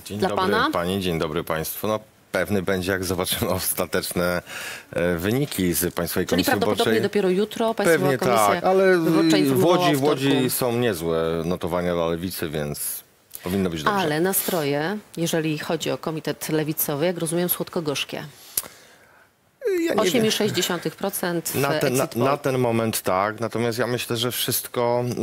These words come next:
Speaker 1: e, przysłoniło to zwycięstwo opozycji demokratycznej, bo jednak to był główny cel. Oczywiście ja bym wolał, żeby było, e, dwanaście przecinek sześć, a nie osiem i sześć.
Speaker 2: Tak jak
Speaker 1: Ale
Speaker 2: cztery lata temu.
Speaker 1: tak, ale jak mam do, e, wyboru, e, wynik sprzed czterech lat i bycie w opozycji, a wynik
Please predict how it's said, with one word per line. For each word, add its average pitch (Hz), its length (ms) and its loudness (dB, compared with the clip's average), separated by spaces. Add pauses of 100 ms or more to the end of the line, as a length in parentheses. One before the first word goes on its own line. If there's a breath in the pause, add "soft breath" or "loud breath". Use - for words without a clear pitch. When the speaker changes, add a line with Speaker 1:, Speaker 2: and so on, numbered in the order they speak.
Speaker 1:
e, 113 60 -4
przysłoniło 120 760 -2
to 113 320 0
zwycięstwo 113 720 -2
opozycji 117 420 -2
demokratycznej, 123 680 -2
bo 87 120 0
jednak 92 240 -2
to 139 100 -2
był 113 140 0
główny 90 440 0
cel. 80 400 0 (340 loud breath)
Oczywiście 165 480 0
ja 98 80 4
bym 98 180 0
wolał, 95 240 2
żeby 92 240 0
było, 95 440 2 (180)
e, 98 40 -2
dwanaście 113 520 0
przecinek 90 440 -2
sześć, 87 260 -2
a 87 40 0
nie 92 180 0
osiem 85 320 -2
i 82 40 -2
sześć. 98 320 0
Speaker 2:
Tak 202 140 -2
jak 202 120 -2
Speaker 1:
Ale 120 120 2
Speaker 2:
cztery 190 180 2
lata 208 200 0
temu. 170 160 -2
Speaker 1:
tak, 98 280 2
ale 113 180 2
jak 123 180 0
mam 135 280 0 (160)
do, 123 480 2 (720)
e, - 20 -2
wyboru, 104 540 2 (200)
e, - 20 0
wynik 110 320 0
sprzed - 260 -4
czterech 110 400 -2
lat 104 260 -2
i 107 80 -2
bycie 104 280 -2
w 104 60 0
opozycji, 101 600 -2
a 104 100 0
wynik 107 460 0